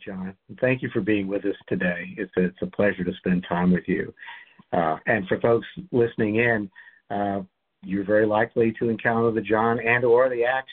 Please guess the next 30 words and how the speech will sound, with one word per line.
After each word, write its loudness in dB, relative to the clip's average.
through -2
the 2
week. 2
And -6
thank -4
you -4
for -6
bringing 2
those 2
up, -2
John. -4
Uh, 2
Palma 2
Sia 2
Presbyterian -2
Church 0
that -12
makes -2
this -8
podcast -2
possible -2
is -4
at -8
thirty-five 0
zero 4
one 2
West 2
San 0
Jose. 0
That's -8